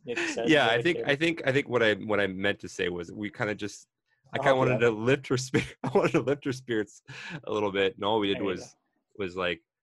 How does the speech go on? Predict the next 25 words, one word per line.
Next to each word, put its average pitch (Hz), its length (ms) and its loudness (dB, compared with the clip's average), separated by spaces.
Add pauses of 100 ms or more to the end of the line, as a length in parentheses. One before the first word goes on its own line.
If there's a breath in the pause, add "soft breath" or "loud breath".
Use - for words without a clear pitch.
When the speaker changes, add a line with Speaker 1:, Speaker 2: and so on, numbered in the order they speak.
(120)
Speaker 2:
I 107 60 -6
think 113 80 -2
I 107 160 -2
threw, 95 520 0 (460)
uh, 85 420 -2 (200)
what 104 100 -6
was 92 120 -6
it, 90 100 -8 (400)
an 104 120 -18
at-home 104 720 -2 (320)
party 87 480 0 (600)
with 98 260 0 (220)
all 113 120 2
of 110 80 2
our 107 120 2
Philips 120 440 0
Hue 107 140 -4
lights 90 480 -4
that 101 80 -16
we 95 140 -8
did 85 340 -6 (600)
in 95 300 -2
our 90 380 -4 (360)
family 98 260 -4
room. 82 260 -10